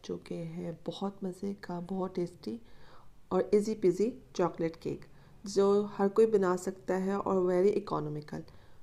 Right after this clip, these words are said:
तो क्योंकि हम इसमें वन एग यूज़ करने वाले हैं और थोड़े से इसके अंदर सीक्रेट हम इसमें इंग्रेडिएंट्स यूज़ करने वाले हैं, तो वीडियो को एंड तक देखिएगा, कोई पार्ट मिस ना कीजिएगा, क्योंकि आप कभी भी नहीं चाहेंगे आप इतनी अच्छी वीडियो,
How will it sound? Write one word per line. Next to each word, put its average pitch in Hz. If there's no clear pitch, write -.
तो 165
क्योंकि 196
हम 214
इसमें 202
वन 185
एग 202
यूज़ 202
करने 180
वाले 175
हैं 190
और 196
थोड़े 208
से 202
इसके -
अंदर 175
सीक्रेट 196
हम 175
इसमें 185
इंग्रेडिएंट्स 175
यूज़ 160
करने 156
वाले 160
हैं, 160
तो 151
वीडियो 160
को -
एंड 226
तक 233
देखिएगा, 208
कोई 202
पार्ट 170
मिस 190
ना 208
कीजिएगा, 190
क्योंकि 190
आप -
कभी 165
भी 185
नहीं 196
चाहेंगे 190
आप -
इतनी 180
अच्छी 180
वीडियो, 185